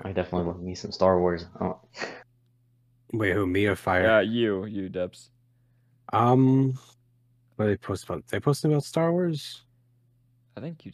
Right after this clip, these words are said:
Speaker 3: I think if it wasn't Star Wars, then it was somebody else. But I know you posted about Jurassic Park.
Speaker 2: Yeah, um, yeah, I mean, I'm just excited for Dominion. Uh,
Speaker 1: I'm, yeah,
Speaker 2: I
Speaker 1: I'm really excited for the movie.
Speaker 2: I, I liked Jurassic World and I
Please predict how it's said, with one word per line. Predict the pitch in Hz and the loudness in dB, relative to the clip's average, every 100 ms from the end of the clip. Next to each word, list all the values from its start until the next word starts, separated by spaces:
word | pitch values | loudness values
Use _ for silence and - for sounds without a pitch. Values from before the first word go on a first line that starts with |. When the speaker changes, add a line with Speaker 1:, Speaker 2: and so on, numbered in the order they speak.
| - | -12
Speaker 3:
I | 165 | -10
think | 131 135 131 - | -8 -10 -10 -8
if | 123 120 | -8 -2
it | |
wasn't | 143 165 135 | 0 0 -2
Star | - 127 | 2 2
Wars, | 113 110 107 | 2 0 -2
then | |
it | 107 | -6
was | 104 | -6
somebody | 120 104 98 | -6 -2 -2
else. | 98 | 0
But | 110 | 0
I | 113 | 0
know | 151 | 0
you | 151 | 0
posted | 104 131 117 117 | -2 -2 -2 -2
about | 104 90 | -2 -4
Jurassic | - 95 92 - | -4 -6 -6 -12
Park. | - 95 76 - - _ _ _ _ _ _ _ _ - | -16 -14 -14 -18 -20 _ _ _ _ _ _ _ _ 4
Speaker 2:
Yeah, | 127 127 117 110 - - | 8 8 8 6 2 -2
um, | 107 110 101 98 90 - _ _ _ _ _ _ _ _ _ _ | 2 2 2 -2 -6 -16 _ _ _ _ _ _ _ _ _ _
yeah, | 147 143 123 | 4 4 4
I | 117 | 2
mean, | 117 123 | 2 2
I'm | 117 | 0
just | 120 - | -2 -4
excited | - 107 | 0 0
for | - | 0
Dominion. | 95 90 92 90 95 - _ - | -2 0 0 0 -2 -10 _ -6
Uh, | 90 87 85 87 - | 0 2 2 0 0
Speaker 1:
I'm, | 110 107 95 - - | 0 2 2 -4 -4
yeah, | 85 | 2
Speaker 2:
I | 92 143 | 4 4
Speaker 1:
I'm | 92 | 2
really | 85 82 | 0 -2
excited | - 82 82 - | -2 -6 -8 -14
for | 85 | -10
the | 87 | -6
movie. | 90 92 | -6 2
Speaker 2:
I, | 151 175 185 | 6 8 8
I | 185 214 | 8 10
liked | 202 196 - - _ | 10 8 2 -16 _
Jurassic | - 175 160 160 151 | 4 8 8 4 4
World | 156 | 4
and | |
I | 151 | 6